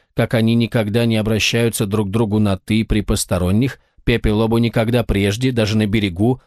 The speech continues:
не называл его по имени. "Плавание наше будет кратким и трудным. Очень". Опять молчание в ответ. Потом в темноте звучит смех,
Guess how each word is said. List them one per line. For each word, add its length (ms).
не 180
называл 480
его 240
по 140
имени. 400
"Плавание 440
наше 280
будет 240
кратким 500
и 40
трудным. 500
Очень". 420
Опять 300
молчание 500
в 60
ответ. 460
Потом 400
в 100
темноте 420
звучит 360
смех, 540